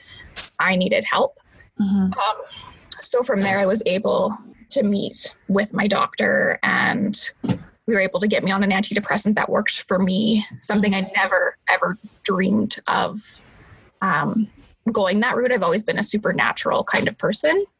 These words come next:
Speaker 2: Mm-hmm. Mm-hmm.
Speaker 1: but they literally changed my life for the better. And, like, I don't know, all I can say is, like, you need to reach out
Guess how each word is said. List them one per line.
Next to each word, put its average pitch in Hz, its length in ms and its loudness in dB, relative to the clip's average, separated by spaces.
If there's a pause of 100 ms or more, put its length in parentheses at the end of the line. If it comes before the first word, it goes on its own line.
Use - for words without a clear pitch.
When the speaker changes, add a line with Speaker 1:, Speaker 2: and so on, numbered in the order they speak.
Speaker 2:
Mm-hmm. 220 180 2 (100)
Mm-hmm. 202 460 0 (180)
Speaker 1:
but 214 120 0
they 254 120 4
literally 190 520 2 (200)
changed 165 480 0
my 131 100 0
life - 640 0
for 233 80 2
the 196 100 2
better. 233 500 0
And, 208 540 0 (800)
like, - 140 2 (1120)
I 214 100 0
don't 208 100 -2
know, - 60 0
all 208 180 2
I 202 60 0
can 247 160 0
say 240 140 2
is, - 180 0
like, 277 180 0
you 254 80 2
need 214 280 2
to 262 100 0
reach 202 260 0
out 180 380 0